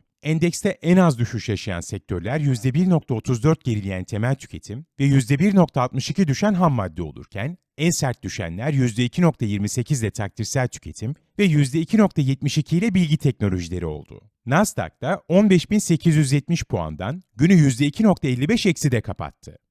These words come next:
Avrupa piyasaları ise tatil sebebiyle kapalıydı. Bugün ekonomik takvimin Amerika tarafında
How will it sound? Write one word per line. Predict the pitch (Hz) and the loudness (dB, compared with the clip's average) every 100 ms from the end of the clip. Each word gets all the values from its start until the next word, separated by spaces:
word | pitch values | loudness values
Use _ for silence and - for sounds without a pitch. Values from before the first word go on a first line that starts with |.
| _ - | _ -2
Avrupa | 165 233 220 170 | -2 -2 -6 -8
piyasaları | 117 101 - 87 85 | -6 -6 -6 -8 -10
ise | 82 190 | -10 -10
tatil | 196 156 139 226 | -4 -4 -2 -4
sebebiyle | - 175 151 156 240 | -2 -2 -2 -2 -4
kapalıydı. | - 180 143 107 82 - _ _ _ _ _ _ - 170 _ _ _ _ 196 | -4 -2 -2 -4 -10 -18 _ _ _ _ _ _ -8 -8 _ _ _ _ -6
Bugün | 208 196 - | -4 -4 -6
ekonomik | 127 156 156 208 - | -4 0 0 -2 -4
takvimin | 156 - 147 147 | -6 -2 0 0
Amerika | 127 123 170 196 143 | 0 2 2 0 -4
tarafında | 101 85 - 80 120 160 | -6 -8 -10 -10 -10 -8